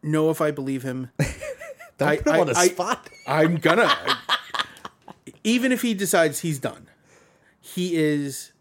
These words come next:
Speaker 1: hands down the best drummer I've ever worked with.
Speaker 2: Yes.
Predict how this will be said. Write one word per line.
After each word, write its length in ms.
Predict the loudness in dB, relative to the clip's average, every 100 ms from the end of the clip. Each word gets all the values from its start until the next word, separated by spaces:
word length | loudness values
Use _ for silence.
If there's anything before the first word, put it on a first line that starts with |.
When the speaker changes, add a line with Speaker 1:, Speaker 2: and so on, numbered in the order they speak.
| _ _ _
Speaker 1:
hands 420 | -6 -2 0 -2 -2
down 400 | -2 -2 -8 -16 _ _ _ -16
the 220 | 0 0
best 260 | 2 0 0
drummer 260 | -2 -2
I've 100 | -4
ever 160 | -8 -12
worked 260 | -18 -20 -6
with. 100 | -4
Speaker 2:
Yes. 340 | -4 -8